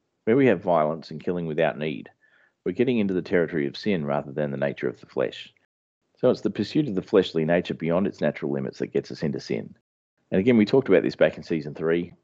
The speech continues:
and the nature of the temptation faced by Adam and Eve. I'm not gonna go back into all that again, but it should suffice to look at this text and realise that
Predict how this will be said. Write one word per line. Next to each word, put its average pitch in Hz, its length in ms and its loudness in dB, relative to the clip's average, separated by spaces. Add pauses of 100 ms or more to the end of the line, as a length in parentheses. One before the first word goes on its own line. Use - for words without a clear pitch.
(160)
and 85 440 -4 (140)
the 80 100 -6
nature 87 380 0
of 80 120 0
the 80 120 0
temptation 90 560 -2
faced 76 260 0
by 69 160 2
Adam 69 200 0
and 69 100 -8
Eve. - 180 -10 (1300)
I'm 120 80 -4
not 156 120 4
gonna 110 140 4
go 98 120 6
back 90 200 2
into 82 120 -4
all 71 100 -4
that 92 180 2
again, 80 340 -6
but 90 300 4
it - 140 -4
should 175 220 -6
suffice - 540 -6
to 92 500 2 (200)
look 107 240 -4
at 170 80 2
this 107 160 -4
text - 360 0
and 104 100 -2
realise 85 340 0
that - 200 -4